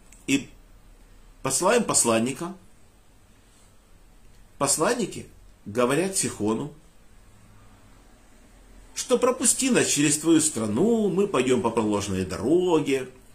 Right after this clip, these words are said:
мы пройдём, не тронем ничего у тебя, как поступили с нами сыновья Исава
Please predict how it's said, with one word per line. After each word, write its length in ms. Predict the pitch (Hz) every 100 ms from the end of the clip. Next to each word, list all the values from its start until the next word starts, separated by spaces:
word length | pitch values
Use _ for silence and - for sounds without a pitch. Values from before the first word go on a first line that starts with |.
| - - - -
мы 240 | - 131 156
пройдём, 580 | 156 127 113 117 110 95 - - - - - - - 117
не 100 | 117
тронем 500 | 120 120 117 107 92
ничего 400 | 101 92 110 113
у 80 | 98
тебя, 520 | 107 110 165 202 202 - - - - - -
как 240 | 165 160 -
поступили 560 | 135 - 104 135 120
с 160 | 113 -
нами 400 | 120 110 104 - - - - - - - - - -
сыновья 720 | - - 120 113 110 110 98 - - - -
Исава 760 | 98 92 - 131 160 208 220